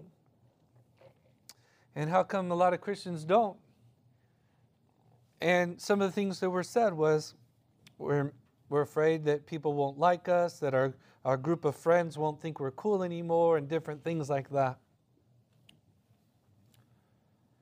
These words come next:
And I was sharing, I don't have Christian, non-Christian friends that hide who they are.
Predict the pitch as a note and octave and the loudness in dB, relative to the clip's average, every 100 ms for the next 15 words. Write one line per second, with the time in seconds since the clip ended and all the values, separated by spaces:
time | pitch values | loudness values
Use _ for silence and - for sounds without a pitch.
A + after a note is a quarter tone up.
0 | _ _ - F#3 F#3 - C4 C4+ A3+ F3 | _ _ -8 -4 -4 0 2 2 0 -6
1 | - - - E3+ G3+ B3+ A3 F3+ G#3 A#3 | -12 -10 -2 0 2 2 0 0 4 4
2 | A3+ - - G#3+ - G#3 F#3 - E3 G#3+ | 2 -6 -8 -8 -6 -6 -6 2 4 4
3 | G3 A3 - F3+ D#3+ G3+ F#3 E3 C#3+ D#3 | 0 -2 -2 -4 -2 0 0 -2 -2 -2
4 | D3+ - F3 F#3 D3+ F3 D#3 D3+ D3 B2+ | -2 2 4 4 0 -4 0 4 6 4